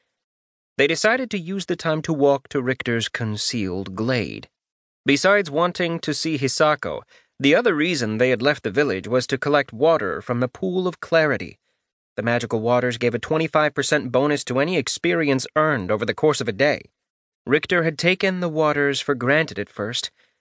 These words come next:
He had later discovered that a potion of clarity normally sold for two to three gold pieces. Put another way, one vial was the equivalent of three to four months' wages for most people in the land.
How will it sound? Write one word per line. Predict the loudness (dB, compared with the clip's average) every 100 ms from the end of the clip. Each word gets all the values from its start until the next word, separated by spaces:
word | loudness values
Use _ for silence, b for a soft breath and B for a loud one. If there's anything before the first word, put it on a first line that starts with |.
| _ -2
He |
had | -2
later | 0 0 -2
discovered | -4 -2 0 0 0
that | -4
a |
potion | 0 0 0 -2
of | -4
clarity | -4 2 2 2 -2 -4
normally | 0 2 2 0 0
sold | 0 0 -2 0
for | -2 -2
two | -4 -2 -2
to | -2
three | -4 -4 -4 -4
gold | 0 2 2 -2
pieces. | -10 -6 -4 -4 -6 -10 b b _ _ _
Put | 2 4
another | 4 4 2
way, | 0 -2 -2 -6 b b b
one | 2 4 2 2
vial | 4 4 2 -2 -2
was | -4 2
the | 2
equivalent | 2 2 2 2 -4 -6 -2
of | -2
three | -4 -4 -2 -2
to | -4
four | -4 0 0
months' | 2 2 2 0 -6 -6
wages | 0 2 2 -2 -6 -6 -6
for | -2 0
most | 2 2 2 -2
people | -4 -2 0
in | 0
the | 0
land. | 2 0 -2 -10